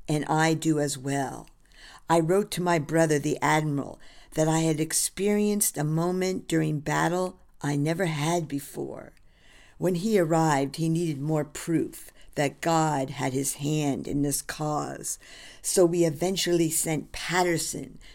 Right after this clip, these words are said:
to intuit the moment with Washington and his staff in order to satisfy the Admiral." Patterson is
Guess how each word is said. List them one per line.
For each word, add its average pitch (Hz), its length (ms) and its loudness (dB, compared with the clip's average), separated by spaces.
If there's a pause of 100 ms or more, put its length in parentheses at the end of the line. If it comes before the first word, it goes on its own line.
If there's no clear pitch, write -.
to 170 140 -2
intuit 165 580 0
the 160 100 0
moment 160 400 2
with 147 160 -2
Washington 147 920 0 (220)
and 147 180 0
his 143 160 0
staff - 800 0 (280)
in 165 140 4
order 175 360 6
to 165 140 0
satisfy 147 1080 0 (120)
the 147 200 0
Admiral." 127 640 -6 (1500)
Patterson 165 640 0
is 143 160 -2